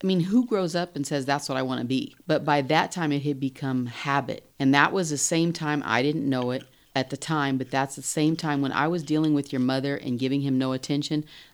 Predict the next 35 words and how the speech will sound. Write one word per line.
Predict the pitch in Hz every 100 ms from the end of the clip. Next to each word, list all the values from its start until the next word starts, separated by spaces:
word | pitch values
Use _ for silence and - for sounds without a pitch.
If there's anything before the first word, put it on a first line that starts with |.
| -
That's | 131 131 -
when | 156
he | 151 143
was | 135
dealing | 135 131 131 127
with | 123 -
Brenda. | 127 131 143 165 - -
And | 131 123
that's | 127 131 - - - _ - 139
basically | 139 135 135 139 139 131 131 131
about | 127 123 123
the | 131
same | - 131 127
time | 135 123 123 120
that | 117 117 -
Kevin | 135 131 135
would | 135 131
have | 127
been | 135 135
born. | 135 139 143 - - - - _ -
And | 139 -
all | 139 156 165 165 160 147
this | 139 151 - - - 151
was | 139
going | 127 143 143 135
on. | - 170 180 -
And | 135
I | 143 160
was | 139
just | 135 - 135
like, | 123 123 _ 156
"I |
can't | 160 160 143
believe | 139 170 196
it." | 120